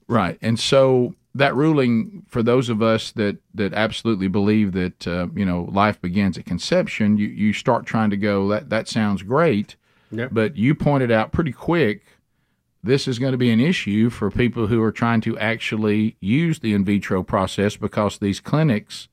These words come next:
Speaker 1: at these hospitals are going to possibly face legal action for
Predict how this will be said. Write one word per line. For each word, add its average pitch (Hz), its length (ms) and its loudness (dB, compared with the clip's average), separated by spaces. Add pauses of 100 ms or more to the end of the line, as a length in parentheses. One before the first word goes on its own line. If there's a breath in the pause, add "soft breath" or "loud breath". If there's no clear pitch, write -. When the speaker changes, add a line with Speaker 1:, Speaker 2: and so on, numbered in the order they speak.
(460)
Speaker 1:
at 101 140 -2
these 101 180 -2
hospitals 104 840 0 (600)
are 107 140 2
going 123 760 2
to 113 500 2 (400)
possibly 113 640 2
face 113 540 0
legal 123 520 0
action 107 580 -4 (440)
for 107 400 2